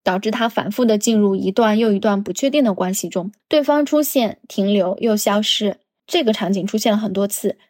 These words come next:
比尔也是一样的。当最终胡安来追问贝尔塔和比尔的进展的时候，比尔这个人已经被贝尔塔遗忘了，因为他可能发生了一次关系之后就消失不见了。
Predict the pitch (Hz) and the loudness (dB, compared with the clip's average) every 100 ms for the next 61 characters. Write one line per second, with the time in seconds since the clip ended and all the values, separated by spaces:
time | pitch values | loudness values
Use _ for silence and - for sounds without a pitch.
0 | _ 196 208 240 214 196 202 190 190 185 | _ 0 2 2 0 -2 -2 -2 -2 -4
1 | - - _ _ _ 277 277 294 277 302 | -8 -12 _ _ _ 0 0 0 0 2
2 | 247 269 269 277 - 196 214 240 254 202 | 2 2 0 0 0 2 2 2 2 0
3 | 190 - 262 277 294 226 - _ _ _ | -2 2 2 4 2 0 -6 _ _ _
4 | _ 247 214 214 202 202 - 196 185 202 | _ 0 0 0 -6 -8 -4 0 0 -2
5 | 196 214 226 - - 262 254 190 104 208 | -2 0 0 -2 -4 0 0 0 -4 -8
6 | - 143 - 170 - _ _ _ _ - | -6 -6 -4 -4 -6 _ _ _ _ 0
7 | 208 202 208 202 175 202 190 196 220 208 | 2 2 0 0 2 0 0 0 0 2
8 | 233 196 208 - - 190 202 202 - - | 2 2 -2 -6 -6 -2 0 -2 -6 -14
9 | _ _ _ - 240 240 233 240 233 214 | _ _ _ -2 0 0 0 0 0 0
10 | 208 175 220 233 240 196 - 220 220 214 | -2 -2 -2 0 0 0 0 0 0 -2
11 | 190 214 190 190 - - 190 202 190 320 | -2 -2 0 -2 -4 -6 -4 -2 -4 -4
12 | - 190 | -4 -4